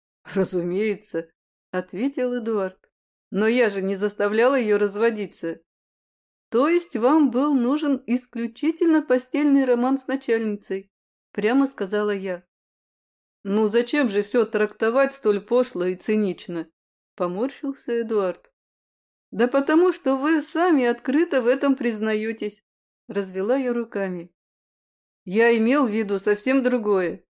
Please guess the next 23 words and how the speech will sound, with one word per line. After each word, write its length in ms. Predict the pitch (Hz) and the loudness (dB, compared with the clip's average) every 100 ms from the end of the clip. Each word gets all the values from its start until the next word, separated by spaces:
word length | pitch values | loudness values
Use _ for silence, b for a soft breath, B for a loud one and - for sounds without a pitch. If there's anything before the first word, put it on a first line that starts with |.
| _ _ | _ _
возразил 600 | 170 190 175 175 - 277 254 | -8 -6 -6 -8 -6 -6 -2
Лавров. 460 | 240 208 175 170 _ _ _ _ _ _ _ | -2 -2 -8 -10 _ _ _ _ _ _ _
Я 220 | 190 233 | 0 2
лишь 220 | 247 254 202 | 4 2 2
говорю, 600 | 226 240 240 277 330 - _ _ _ | 2 4 4 4 0 -6 _ _ _
что 280 | - - 233 | -10 0 4
мне 220 | 240 254 | 4 4
очень 640 | - - 285 285 - 208 | 2 0 2 0 -2 -6
хотелось 640 | 185 208 208 247 269 220 190 | -2 -2 0 0 2 0 -2
близких 500 | 196 240 240 220 208 | -2 -2 -2 -4 -2
отношений 680 | 214 220 226 - 247 208 185 | -2 -2 -2 -2 -2 -2 -4
с 120 | - | -4
Ирмой, 440 | 202 185 175 165 _ _ _ _ _ - | -4 -4 -6 -10 _ _ _ _ _ -4
но 180 | 208 247 | 2 4
не 140 | 269 | 4
только 380 | 277 320 285 233 | 2 0 2 0
потому, 400 | 226 233 233 214 | 0 0 2 0
что 220 | - 208 | 0 0
она 200 | 220 214 | 2 0
занимает 540 | 208 220 233 214 196 | 0 0 0 0 -2
высокий 440 | 196 208 220 208 214 | -2 -2 -2 -2 -2
пост. 440 | 202 185 - _ _ _ _ _ - | 0 -2 -4 _ _ _ _ _ -4
Конечно, 720 | 214 269 269 185 - 170 | 0 2 2 0 -6 -12